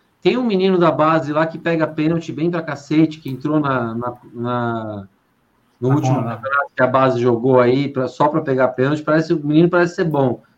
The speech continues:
Speaker 1: mas é muito novo ainda. O Palmeiras precisa comprar um, um goleiro,
Speaker 2: Não,
Speaker 1: cara.
Speaker 2: mas tem esse que é reserva.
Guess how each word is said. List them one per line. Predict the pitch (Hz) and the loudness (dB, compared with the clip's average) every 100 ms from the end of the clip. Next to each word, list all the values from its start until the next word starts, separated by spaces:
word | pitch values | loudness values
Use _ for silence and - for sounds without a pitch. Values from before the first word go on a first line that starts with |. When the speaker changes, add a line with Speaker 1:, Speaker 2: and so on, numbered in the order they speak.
| _ - | _ -4
Speaker 1:
mas | 151 | 0
é | 190 | 2
muito | 202 202 | 2 0
novo | 190 170 196 156 | 2 2 4 2
ainda. | 135 123 110 98 _ _ _ _ | 0 0 -4 -8 _ _ _ _
O | |
Palmeiras | 127 127 156 | 0 2 2
precisa | 160 180 | 2 -2
comprar | 170 175 175 170 | 0 0 2 2
um, | 185 196 190 165 | 2 2 0 2
um | 165 | 2
goleiro, | 190 175 156 | 4 4 4
Speaker 2:
Não, | 139 254 | 2 0
Speaker 1:
cara. | |
Speaker 2:
mas | 160 131 - | 0 -2 -6
tem | 208 240 220 196 | -2 0 0 -2
esse | 226 214 | -2 -2
que | - | -2
é | 160 | 0
reserva. | 143 143 135 147 139 | 2 0 0 0 0